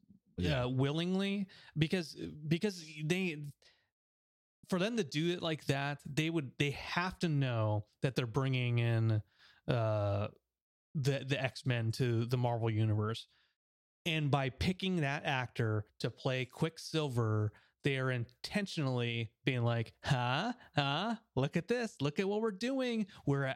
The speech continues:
Speaker 2: we're making you ask questions and making you think about things."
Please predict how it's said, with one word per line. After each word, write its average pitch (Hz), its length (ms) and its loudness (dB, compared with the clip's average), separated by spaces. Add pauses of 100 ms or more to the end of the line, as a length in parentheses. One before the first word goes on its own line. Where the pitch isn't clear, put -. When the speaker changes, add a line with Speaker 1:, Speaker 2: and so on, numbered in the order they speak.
Speaker 2:
we're 120 160 2
making 135 300 0
you 151 100 2
ask 143 260 -4
questions 123 800 0 (320)
and 127 120 2
making 143 280 0
you 131 80 2
think 190 260 -2
about 117 380 -2
things." 110 400 0